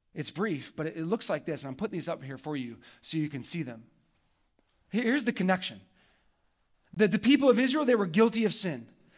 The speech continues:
They were disobedient, they were grumbling, and they had an unthankful spirit. And God was what? He was punishing them for their sin. They were under his condemnation.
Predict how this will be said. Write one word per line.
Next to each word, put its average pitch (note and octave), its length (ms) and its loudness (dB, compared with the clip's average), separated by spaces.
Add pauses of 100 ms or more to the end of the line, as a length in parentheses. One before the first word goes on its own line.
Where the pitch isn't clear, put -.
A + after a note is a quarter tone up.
(140)
They G#3 140 6
were G#3 60 6
disobedient, B3 640 2
they F#3+ 80 2
were E3 80 -2
grumbling, A#3+ 580 2 (240)
and F#3 140 4
they F#3+ 40 6
had F#3 120 6
an D#3+ 160 -4
unthankful G#3+ 800 2 (340)
spirit. - 720 -4 (1080)
And B3+ 140 6
God G3+ 220 6
was G#3+ 160 2
what? G#3+ 160 4
He F3+ 100 0
was G3 140 -2
punishing C4 480 0
them G3+ 160 0
for F#3 160 -4
their D#3 120 -4
sin. C3 360 -8 (220)
They G#3+ 100 6
were G3+ 160 0
under C4 240 4
his A#3 120 0
condemnation. F3+ 720 -2